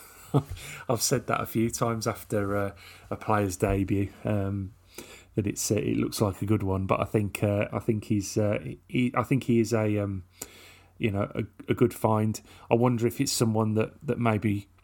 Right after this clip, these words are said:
Emery has been, uh, been looking at for, for a while anyway,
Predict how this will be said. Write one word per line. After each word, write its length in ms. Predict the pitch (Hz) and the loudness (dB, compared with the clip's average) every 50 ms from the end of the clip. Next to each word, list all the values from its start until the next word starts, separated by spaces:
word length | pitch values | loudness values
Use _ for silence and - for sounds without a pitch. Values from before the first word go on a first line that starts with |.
| _ _ _ - | _ _ _ 0
Emery 360 | 135 120 113 107 107 104 104 | 2 2 2 2 2 2 2
has 100 | 104 104 | 0 0
been, 340 | - - 117 110 107 101 104 | 2 2 2 4 2 0 0
uh, 360 | 107 104 104 104 107 - - - - - | 2 2 2 2 0 -2 -6 -10 -2 0
been 160 | 123 113 110 | 2 2 2
looking 280 | 110 107 - - 110 104 | 2 0 0 0 0 2
at 220 | 107 107 - - | 2 0 -2 -4
for, 300 | - - 110 104 104 - - - | 0 2 2 2 2 0 -2 -4
for 160 | - - 113 | -2 0 2
a 40 | 107 | 4
while 280 | 107 110 107 107 107 | 4 4 4 4 4
anyway, 440 | 107 107 113 113 110 110 104 104 104 | 2 2 2 2 2 2 2 0 -2